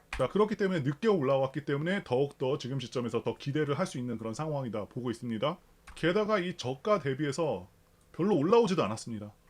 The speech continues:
지난 삼월 초에 시장이 굉장히 좋았기 때문에 그때 엄청나게 오른 종목들, 뭐, 열 배까지도 오른 종목들이 꽤 있는데,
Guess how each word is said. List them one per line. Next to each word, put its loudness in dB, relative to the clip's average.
지난 2
삼월 4
초에 4
시장이 2
굉장히 0
좋았기 0
때문에 0
그때 2
엄청나게 0
오른 0
종목들, 0
뭐, 0
열 4
배까지도 2
오른 -2
종목들이 -2
꽤 -2
있는데, -4